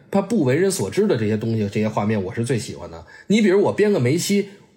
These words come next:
你问我说：“梅西，你，你，”当时我编了一梅西绝代双骄，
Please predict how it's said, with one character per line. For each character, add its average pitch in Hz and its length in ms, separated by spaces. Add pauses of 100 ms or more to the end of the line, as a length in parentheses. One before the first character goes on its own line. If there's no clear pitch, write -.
(160)
你 143 180
问 208 100
我 117 160
说 151 140
：“梅 151 160
西， 170 160
你， 117 180
你，” 104 200 (100)
当 135 100
时 139 80
我 117 140
编 131 220
了 113 80
一 110 80
梅 110 160
西 110 180
绝 123 140
代 123 100
双 117 180
骄， 120 220